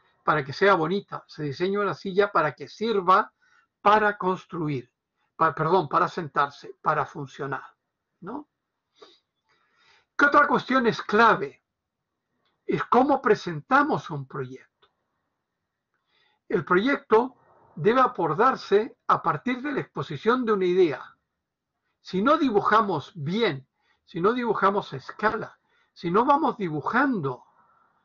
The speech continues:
lo que estamos haciendo, si no lo organizamos a través de gráfico,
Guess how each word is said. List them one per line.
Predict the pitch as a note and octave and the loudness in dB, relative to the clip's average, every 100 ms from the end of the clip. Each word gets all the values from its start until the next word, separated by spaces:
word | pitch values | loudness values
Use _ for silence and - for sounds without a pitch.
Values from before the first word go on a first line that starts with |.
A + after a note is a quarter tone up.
| _ | _
lo | F#3 D3 | -6 -6
que | - | -6
estamos | C#3+ G3 A3 G#3 | -2 0 2 -2
haciendo, | D#3+ - G#3 F3+ E3 | -8 -4 -2 -2 -8
si | - E3+ | -8 -2
no | B3 | 2
lo | C4+ | 4
organizamos | A#3 F3+ D#3 C3+ F#3 D#3 - | 2 2 -4 -2 -2 -2 -8
a | C#3+ | -8
través | D3+ F#3 A3 | -2 0 0
de | G#3+ | -2
gráfico, | F3+ G3 - G3 A#3 - | 0 0 0 -6 -6 -6